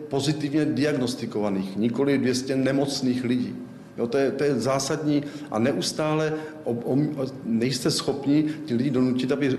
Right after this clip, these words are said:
aby řekli, "To jsou pozitivně diagnostikovaní." Když uděláte to samé v chřipkové epidemii, co se nikdy nedělalo,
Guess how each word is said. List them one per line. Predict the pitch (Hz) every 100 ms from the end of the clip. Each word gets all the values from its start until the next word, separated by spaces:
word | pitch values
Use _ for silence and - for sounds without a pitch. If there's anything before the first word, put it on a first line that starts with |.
| - 120
aby | 127
řekli, | 127 139
"To | 139
jsou | - 143 139
pozitivně | - 131 123 143 143 143 143
diagnostikovaní." | 110 143 156 143 - 113 107 95 - - - - -
Když | 113 -
uděláte | 135 135 147
to | - 131
samé | 143 139
v | 139
chřipkové | - 120 120 135 -
epidemii, | - 127 135 123
co | 123
se | 127
nikdy | 120 120
nedělalo, | 117 139 117